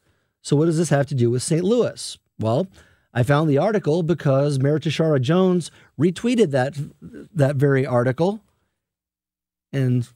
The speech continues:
basically just said, "Interesting," but when the mayor sends something like, out that, like that out over Twitter, you've gotta think they're looking into it. And in fact,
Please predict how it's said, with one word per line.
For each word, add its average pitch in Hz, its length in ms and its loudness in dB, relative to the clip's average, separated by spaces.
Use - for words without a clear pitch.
basically 165 360 0
just 143 200 0
said, 131 340 0
"Interesting," 185 800 0
but 190 300 2
when 143 200 0
the 135 40 2
mayor 156 360 0
sends 143 320 -2
something 139 240 -2
like, 117 220 0
out 131 220 0
that, 139 180 -6
like 135 180 2
that 135 180 2
out 123 160 2
over 113 220 -2
Twitter, 113 420 -2
you've 143 140 2
gotta 127 220 0
think 127 320 -4
they're 123 160 2
looking 190 280 0
into 214 360 0
it. 92 100 -4
And 131 160 0
in 143 120 0
fact, 139 400 -2